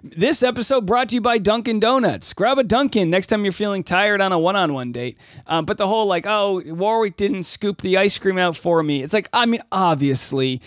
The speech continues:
Charity's well-rounded. She's answering questions from the producers. They know it's not going well. Uh, was this relationship doomed from the beginning? Probably. But let me tell you something.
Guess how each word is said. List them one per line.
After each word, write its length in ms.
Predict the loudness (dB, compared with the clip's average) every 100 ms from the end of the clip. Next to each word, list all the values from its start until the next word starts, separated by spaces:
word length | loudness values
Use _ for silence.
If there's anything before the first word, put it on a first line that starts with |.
| -16 -14
Charity's 640 | -4 0 0 0 0 -2
well-rounded. 920 | -4 0 0 0 -2 -4 -4 -6 -6 -6
She's 400 | -2 2 2 0 -10 -20 _
answering 500 | 0 2 2 0 0
questions 460 | 0 0 0 -2 -2
from 140 | 0
the 80 | 0
producers. 840 | 0 -2 0 -4 -2 -2 -2 -4 -10 -14
They 280 | -2 0 2
know 200 | 2 0
it's 140 | 0
not 200 | 0 0
going 360 | 2 2 2 0
well. 400 | -2 -2 -4 -6 -12 -20 _ 0
Uh, 160 | 0
was 300 | 2 2 2
this 240 | 0 -2 0
relationship 840 | 2 2 2 0 -2 -2 -2 -2
doomed 320 | 0 0 -2
from 200 | -2 0
the 80 | 0
beginning? 600 | 0 -2 0 2 2 -2
Probably. 720 | -4 -2 0 2 0 0 -2 -4 -6
But 100 | -2
let 80 | 0
me 100 | -2
tell 180 | 0 0
you 80 | 2
something. 440 | 0 -4 -8 -12